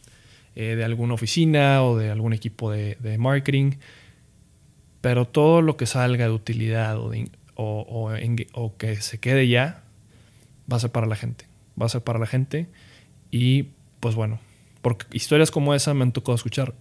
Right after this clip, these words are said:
muchas. Entonces, pues espero todos también por su cuenta puedan ayudar. Eh, pueden ayudar compartiendo el podcast, pueden ayudar, eh,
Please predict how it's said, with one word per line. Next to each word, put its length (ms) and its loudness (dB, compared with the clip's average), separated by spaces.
muchas. 540 -4
Entonces, 600 -4
pues 140 2
espero 320 4
todos 240 0
también 300 0
por 120 0
su 100 -2
cuenta 400 0
puedan 220 0
ayudar. 640 0
Eh, 420 -2
pueden 220 2
ayudar 320 2
compartiendo 420 -2
el 60 0
podcast, 560 -2
pueden 240 0
ayudar, 300 2
eh, 340 -4